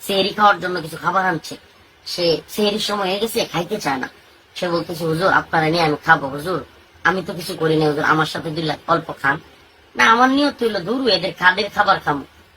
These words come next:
মানে, এরা যা করছে কি খামো, না খাই মরে যাবো।" আমি একবারে, মানে, নিজের খাওয়ার কোনো ইচ্ছাই নেই, সেহরি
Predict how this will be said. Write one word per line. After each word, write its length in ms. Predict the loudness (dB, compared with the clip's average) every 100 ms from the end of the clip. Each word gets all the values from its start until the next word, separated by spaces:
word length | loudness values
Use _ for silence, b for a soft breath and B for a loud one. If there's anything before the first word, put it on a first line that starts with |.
| _ -12
মানে, 260 | -4 -4 -4 -10 -14 -14 -4
এরা 180 | -2 0
যা 240 | 0 -2
করছে 440 | 0 -2 -2 -4 -4 -8 -4
কি 200 | 0 0
খামো, 300 | 4 4 2 -10 -20 -20 _ 0
না 140 | 2
খাই 260 | 4 4 4
মরে 220 | 4 0
যাবো।" 180 | 0 -2
আমি 200 | 0 0
একবারে, 480 | -2 0 2 2 -4 -8 -20 -10
মানে, 200 | -4 -4 -6 -16 -20 -20 _
নিজের 260 | 0 4 2
খাওয়ার 300 | 4 6 6
কোনো 220 | 4 -6 -6
ইচ্ছাই 440 | -8 -10 -4 -2
নেই, 120 | -4 -8 -8
সেহরি 360 | -4 -2 -2